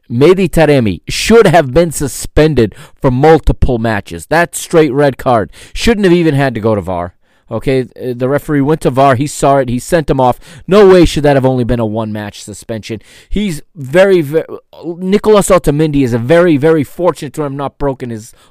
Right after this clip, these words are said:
lower leg on that play. That play was dirty. That play was vicious. I don't wanna hear that Taremi has a good character and that he's not a dirty player. No, no, no, no, no, no, no, no. I've watched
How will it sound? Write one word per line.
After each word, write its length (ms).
lower 240
leg 320
on 160
that 200
play. 180
That 180
play 220
was 240
dirty. 480
That 240
play 220
was 180
vicious. 560
I 100
don't 140
wanna 200
hear 280
that 280
Taremi 440
has 200
a 60
good 240
character 560
and 100
that 120
he's 120
not 200
a 20
dirty 280
player. 360
No, 220
no, 140
no, 120
no, 140
no, 100
no, 180
no, 60
no. 140
I've 180
watched 460